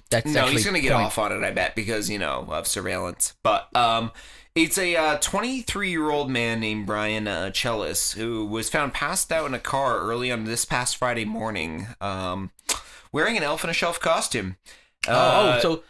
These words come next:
Speaker 1: okay, it wasn't just a random, it wasn't just an elf. I thought you put that in there just 'cause you were trying to tie it
Speaker 2: No,
Speaker 1: together.
Speaker 2: no, no,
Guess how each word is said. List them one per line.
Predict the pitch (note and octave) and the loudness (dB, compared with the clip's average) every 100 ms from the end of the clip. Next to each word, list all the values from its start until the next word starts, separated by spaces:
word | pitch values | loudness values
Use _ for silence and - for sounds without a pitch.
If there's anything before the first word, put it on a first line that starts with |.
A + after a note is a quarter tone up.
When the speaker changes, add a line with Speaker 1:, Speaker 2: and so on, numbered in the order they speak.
| _ _ | _ _
Speaker 1:
okay, | C3+ F#3+ A2+ | 2 4 4
it | A2 | 4
wasn't | F3 G3 | 4 2
just | D#3+ | 0
a | D3+ | 4
random, | C#3+ C3 A#2+ | 4 4 2
it | |
wasn't | C#3 C3+ | 2 2
just | A2+ A2 | 0 2
an | |
elf. | G#2 G2 - | 4 2 2
I | G#2 | 2
thought | C3 A2 | 4 4
you | A2 | 2
put | - A#2+ | 2 2
that | G#2 | 2
in | G#2 G2+ | 2 2
there | F#2 | 0
just | F#2+ | -2
'cause | - G2+ | -4 -2
you | G2 | 0
were | |
trying | G2 A#2 G2 | 2 2 2
to | |
tie | G2+ G2+ | 2 2
it | |
Speaker 2:
No, | G2 | 2
Speaker 1:
together. | G#2 G2 F#2+ | 0 0 0
Speaker 2:
no, | |
no, | E2+ | -2